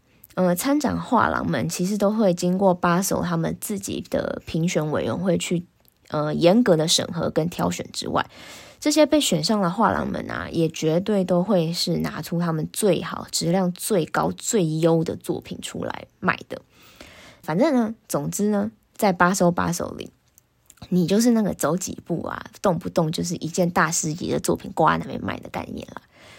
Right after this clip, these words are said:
所以理所当然啊，也就是那些顶级的藏家和名人们会聚集的地方了。好，三月的 Basel 香港，就是一个相对来说市场气息，呃，加了好几倍浓度的那个市场。对，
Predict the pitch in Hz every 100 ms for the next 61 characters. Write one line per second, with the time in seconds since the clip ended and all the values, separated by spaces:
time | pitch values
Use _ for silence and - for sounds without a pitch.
0 | - - - 233 262 214 208 220 165 170
1 | 180 147 110 92 160 156 185 214 196 185
2 | 175 170 170 160 151 165 165 170 - 156
3 | 160 175 196 180 165 165 160 165 165 165
4 | 170 - - 226 180 - - - - -
5 | - - - _ _ - - _ - -
6 | - _ _ - - 349 381 339 - -
7 | - _ 262 294 254 202 - 180 190 -
8 | - _ _ - _ 233 214 - 208 208
9 | 196 175 - 302 339 285 208 214 254 254
10 | - 285 247 185 175 - 285 214 - 160
11 | 165 180 - - - _ 185 170 170 175
12 | 175 233 220 165 175 - 196 180 160 175
13 | 170 196 - 73 82 - - - - -
14 | _ _ _ _ - -